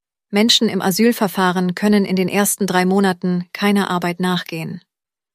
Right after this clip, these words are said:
Das Arbeitsverbot verlängert sich auf sechs Monate für Personen mit minderjährigen Kindern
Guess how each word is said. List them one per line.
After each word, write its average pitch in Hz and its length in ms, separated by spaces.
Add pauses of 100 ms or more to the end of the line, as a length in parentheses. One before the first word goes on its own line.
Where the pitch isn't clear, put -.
(680)
Das 185 220
Arbeitsverbot 202 800
verlängert 180 420
sich 175 200
auf 170 120
sechs - 280
Monate 185 480
für 175 180
Personen 180 480
mit 175 180
minderjährigen 170 640
Kindern 180 480